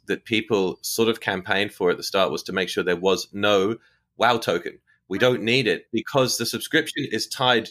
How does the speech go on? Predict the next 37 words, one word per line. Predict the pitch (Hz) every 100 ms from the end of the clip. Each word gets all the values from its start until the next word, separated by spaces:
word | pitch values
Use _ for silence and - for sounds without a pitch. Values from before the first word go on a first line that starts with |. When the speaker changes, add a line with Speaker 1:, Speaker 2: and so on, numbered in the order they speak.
| -
Speaker 1:
to | - 131 123 -
retail, | 101 120 - 113 85
to | - 101
B | 107
F | 104
A | 110 95 -
anyway. | 147 127 78 - - - - _
So | - 113 107 101 - _ _
if, | 117 117 - - _ -
if | 113
people | 151 143 117
have | 110 120 107 - _ _
gold | 113 117 113
in, | 101 95 -
in | 98 92
retail, | 92 123 127 135 117 113 110
you | 95 101
could | 95
buy | 110
a | 104
wow | 101
token, | 101 104 101
it |
gives | 92 92
you |
a | -
subscription | - - 104 -
for | 85 80
both. | - 113 85 92 - - - _ -
Um, | 98 101 98 - _
the | - 107
economy | - 131 127 107
would | 98 95
be | 95 85 87 _ _ _ _
really, | 98 131 175 156 117
really | 104 113 101
damaged, | 90 101 104 87 82 -